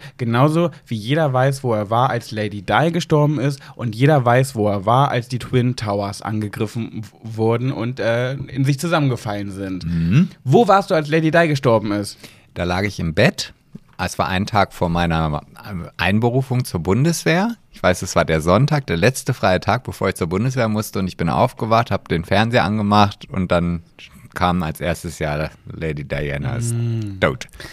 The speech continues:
Speaker 1: Ja, bei mir war's nämlich so, ich hab ja eine sehr, sehr verruchte Kindheit gehabt. Meine Kindheit ist eine Kindheit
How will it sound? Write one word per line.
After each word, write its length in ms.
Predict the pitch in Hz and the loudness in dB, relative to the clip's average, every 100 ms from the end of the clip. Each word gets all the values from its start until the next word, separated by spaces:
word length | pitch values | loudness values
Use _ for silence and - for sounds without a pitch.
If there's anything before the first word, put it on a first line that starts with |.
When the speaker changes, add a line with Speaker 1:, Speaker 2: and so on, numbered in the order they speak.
| - - | -20 -6
Speaker 1:
Ja, 160 | 113 113 | -4 -2
bei 140 | 104 | 0
mir 180 | 110 127 | 4 6
war's 200 | 151 139 | 6 6
nämlich 320 | 156 156 139 | 4 4 2
so, 160 | 156 156 | 2 2
ich 120 | 139 | 2
hab 120 | 131 | 0
ja 60 | 127 | 0
eine 200 | 117 107 | 0 -2
sehr, 400 | 101 113 123 123 | -2 4 6 6
sehr 180 | 120 117 | 4 0
verruchte 540 | 113 104 117 120 120 | 0 0 -2 -2 -4
Kindheit 520 | - 127 143 143 147 | -2 2 2 2 0
gehabt. 460 | 156 139 147 156 - | 0 4 4 2 -6
Meine 260 | 113 117 135 | -2 0 0
Kindheit 400 | 139 135 131 131 | 2 2 2 -2
ist 60 | |
eine 120 | 120 117 | -6 -2
Kindheit 400 | 139 131 131 | 2 4 4